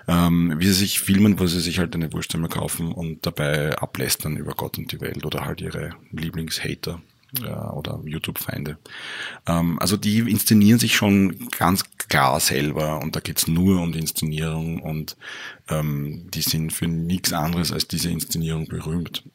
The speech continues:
Ähm, und die Frage ist, wie das weitergeht und wie lange wir das noch so ähm, ja, wie la-, wie lange das funktioniert, dieses Modell, weil, also, ich sehe grad die, die, die Jugendlichen, unsere Kinder sind extrem,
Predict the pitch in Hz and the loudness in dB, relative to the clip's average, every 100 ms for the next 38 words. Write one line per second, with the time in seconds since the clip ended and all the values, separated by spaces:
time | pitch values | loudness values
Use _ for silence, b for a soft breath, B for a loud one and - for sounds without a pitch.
0 | - - - - 50 - 85 - 67 78 | -14 -10 -8 -8 -8 -10 -10 -10 -8 -6
1 | - - - 120 113 110 - 113 117 - | -6 -6 -2 2 2 2 0 0 0 0
2 | - 90 95 87 85 78 85 92 95 92 | -4 -8 -10 -8 -6 -4 -4 -2 -2 -2
3 | - 69 - - - - - - 82 69 | 0 -2 -2 -4 -6 -8 -10 -8 -6 -4
4 | 139 78 80 - 82 - 82 - 90 85 | -4 -4 -4 -4 -4 -4 -6 -6 -4 -4
5 | 82 - B B B B B _ 78 80 | -4 -8 B B B B B _ -4 -2
6 | 80 78 80 95 90 78 82 - - - | -2 -4 -8 -12 -12 -12 -12 -14 -14 -14
7 | 104 95 78 67 - 87 - 80 76 85 | -14 -8 -6 -6 -8 -14 -8 -6 0 2
8 | 85 104 - 104 - 92 101 107 - - | 4 4 4 2 4 4 4 4 0 -4
9 | - 78 - 98 - - 135 135 135 76 | -4 -6 -4 -4 -2 -2 -2 -4 -6 -8
10 | 80 - 92 - 82 - 85 - 80 - | -8 -10 -10 -6 -4 -2 -4 -4 -8 -6
11 | 80 - 80 78 90 107 104 98 98 92 | -8 -8 -6 -4 -2 -2 -2 -2 -2 -2
12 | 85 - 87 110 123 B B B - 87 | -2 0 4 4 2 B B B 2 2
13 | 85 - 87 82 92 92 90 90 | 2 0 0 0 0 0 -2 -4